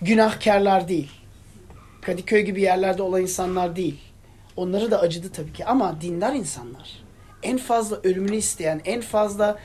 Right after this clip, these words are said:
ondan sinir olan insanlar Ferisilerdi. Coşalım, bakın, çarmıhta hepsinin çözümü var. Çarmıha baktığımızda iki şey görüyoruz.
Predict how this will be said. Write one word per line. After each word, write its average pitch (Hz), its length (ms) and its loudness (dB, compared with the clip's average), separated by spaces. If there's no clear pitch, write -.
ondan 202 320 2
sinir 240 440 6
olan 196 260 6
insanlar 175 600 -2
Ferisilerdi. - 760 0
Coşalım, 240 500 8
bakın, 214 220 2
çarmıhta 226 840 2
hepsinin 214 560 2
çözümü 170 440 -2
var. - 380 -10
Çarmıha 294 540 8
baktığımızda 233 640 4
iki 226 320 -4
şey 208 260 4
görüyoruz. 147 760 -8